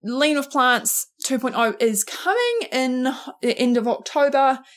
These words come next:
Again, <laughs> if you've never invested in a program before, if you've never taken the plunge and, like, really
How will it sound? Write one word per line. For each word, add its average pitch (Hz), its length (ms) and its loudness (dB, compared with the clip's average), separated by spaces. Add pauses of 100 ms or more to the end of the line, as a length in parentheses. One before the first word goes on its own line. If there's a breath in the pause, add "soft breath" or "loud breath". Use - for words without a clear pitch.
(1160 soft breath)
Again, 269 420 2
<laughs> - 760 -6
if - 140 -2
you've 285 180 0
never 370 260 2
invested 359 540 2
in 240 100 0
a 226 60 -4
program 208 400 -2
before, - 460 -8 (380 loud breath)
if 226 160 0
you've 247 220 0
never 285 720 0 (100)
taken 262 300 -2
the 233 80 -2
plunge 202 480 -2
and, 196 240 0
like, 196 220 0
really 254 760 2